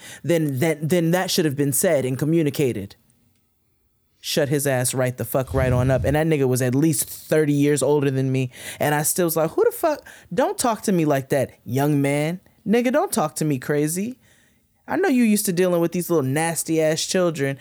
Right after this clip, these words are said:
and they were nasty. "But I know you used to dealing with these little nasty ass children, but don't A A A me yelling at me for these fucking skates, nigga. Don't talk to me crazy, especially when your people didn't communicate effectively." So that's my petty peeve.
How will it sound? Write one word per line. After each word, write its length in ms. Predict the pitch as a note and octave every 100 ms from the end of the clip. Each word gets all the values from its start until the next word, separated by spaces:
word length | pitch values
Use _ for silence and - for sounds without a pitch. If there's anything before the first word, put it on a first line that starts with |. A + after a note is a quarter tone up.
| - -
and 180 | B2
they 100 | C#3
were 140 | C#3+ B2
nasty. 720 | B2 A#2+ A2+ - - G2+ A2 _ - - - -
"But 160 | F3+
I 120 | F3+
know 140 | B3 B3+
you 140 | A#3+
used 180 | A#3 G#3
to 80 | E3+
dealing 180 | F3 F3+
with 60 | F3
these 140 | F3
little 180 | E3 C#3+
nasty 440 | D#3+ E3 - A#3+
ass 120 | E3 -
children, 340 | F#3 E3+ E3+
but 80 | D#3
don't 240 | A3 F#4 B3+
A 40 | C#3 C#3
A 300 | D3 B2 B2+
A 40 | C#3
me 120 | D3+
yelling 380 | A#2+ C3+ C#3 C3+
at 100 | B2
me 220 | C#3+ C#3 - - -
for 100 | D#3
these 180 | D3+
fucking 320 | - D3+ C#3 B2
skates, 420 | - D3+ D3 -
nigga. 220 | D#3 E3
Don't 180 | G#3+ D#4+
talk 200 | D#3+ C#3
to 80 | C3+
me 120 | C3+
crazy, 240 | C3 D3+
especially 320 | C#3 D4 - G#3
when 140 | F3+
your 200 | F#3+ A3+
people 400 | A#3 C#4+ A3 G3
didn't 220 | G3 G3
communicate 580 | - A#3 C#4 G#3+ - D#3+
effectively." 680 | C#3 C#3 C3 B2+ - - - _ _ _ _ _ _ _ _ _ _
So 120 | - A3+
that's 140 | A3+
my 100 | E3+
petty 200 | C#3+ A#2+
peeve. 320 | A2+ A#2+ A#2+